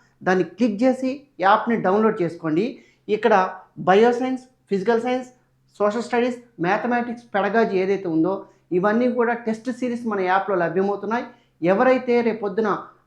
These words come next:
ఆరో తారీఖు నుంచి మోడల్ స్కూల్స్కి అప్పీర్ కాబోతున్నారో వాళ్ళందరికీ కూడా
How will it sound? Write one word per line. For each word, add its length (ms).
ఆరో 260
తారీఖు 300
నుంచి 220
మోడల్ 340
స్కూల్స్కి 760
అప్పీర్ 380
కాబోతున్నారో 680
వాళ్ళందరికీ 640
కూడా 460